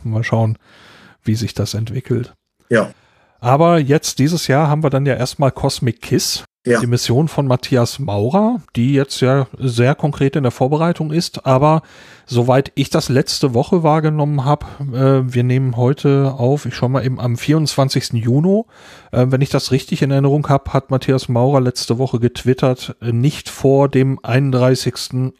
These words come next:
Speaker 1: Oktober.
Speaker 2: Ja.
Speaker 1: Das heißt also, einen definitiven Termin für den Start gibt es noch nicht.
Speaker 2: Doch, nicht vor dem einunddreißigsten. Also den
Speaker 1: <laughs>
Speaker 2: einunddreißigsten würde ich mal nehmen. Warum, warum man da ein bisschen vorsichtig ist, ähm,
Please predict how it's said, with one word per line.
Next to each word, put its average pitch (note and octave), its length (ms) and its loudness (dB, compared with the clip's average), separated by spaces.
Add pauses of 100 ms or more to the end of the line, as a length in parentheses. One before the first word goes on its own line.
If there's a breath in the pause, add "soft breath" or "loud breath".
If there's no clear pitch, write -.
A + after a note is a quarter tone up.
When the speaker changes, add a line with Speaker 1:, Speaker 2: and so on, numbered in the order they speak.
(160)
Speaker 1:
Oktober. A#2 880 0 (320 loud breath)
Speaker 2:
Ja. - 200 0 (340 loud breath)
Speaker 1:
Das B2+ 180 2
heißt C3 300 0
also, C#3 220 2
einen C#3+ 160 0
definitiven D3+ 640 0
Termin A#2+ 460 0
für G3+ 140 -2
den F#3+ 140 0
Start - 520 -2
gibt B2+ 280 -4
es - 120 -4
noch A#2+ 180 -4
nicht. - 360 -16 (1040)
Speaker 2:
Doch, A#2+ 300 0
nicht C3+ 280 -2
vor C#3+ 180 2
dem C3+ 160 0
einunddreißigsten. A#2+ 760 0
Also F3+ 220 0
den A3 200 0
Speaker 1:
<laughs> - 20 -4
Speaker 2:
einunddreißigsten C3+ 800 -2
würde C3 160 2
ich B2 80 -4
mal B2+ 200 2
nehmen. B2+ 300 2
Warum, B2+ 460 0
warum C3+ 580 0
man C3 180 2
da C3 120 2
ein C3+ 100 -2
bisschen C#3 240 0
vorsichtig B2 720 0
ist, A#2+ 580 -2
ähm, A#2 640 0